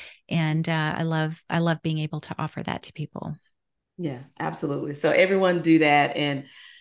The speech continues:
Speaker 2: and, um, like Rachel said, this is, it's great for you to go through by yourself, but I, I really think that this would be most powerful in, um, in groups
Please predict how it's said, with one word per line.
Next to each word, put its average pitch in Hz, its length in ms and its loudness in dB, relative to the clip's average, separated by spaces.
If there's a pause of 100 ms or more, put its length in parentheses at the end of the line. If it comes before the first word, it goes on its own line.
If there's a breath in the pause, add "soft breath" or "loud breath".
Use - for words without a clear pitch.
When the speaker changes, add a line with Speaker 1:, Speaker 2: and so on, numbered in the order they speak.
(100)
Speaker 2:
and, 165 320 6
um, 151 360 2
like 175 220 4
Rachel 175 300 4
said, 143 340 0
this 156 240 0
is, 151 300 -2 (200 soft breath)
it's 160 180 4
great 202 280 4
for 254 100 2
you 233 120 2
to 233 80 4
go 208 240 2
through 202 240 0
by 180 160 4
yourself, 175 540 0
but 151 280 2
I, 156 340 0
I 175 400 4
really 170 280 4
think 156 320 0
that 143 140 -4
this 147 360 -4
would 151 200 0
be 147 160 6
most 139 300 2
powerful 139 500 0
in, 139 440 -2 (300 soft breath)
um, 143 260 2
in 147 240 2
groups - 540 -4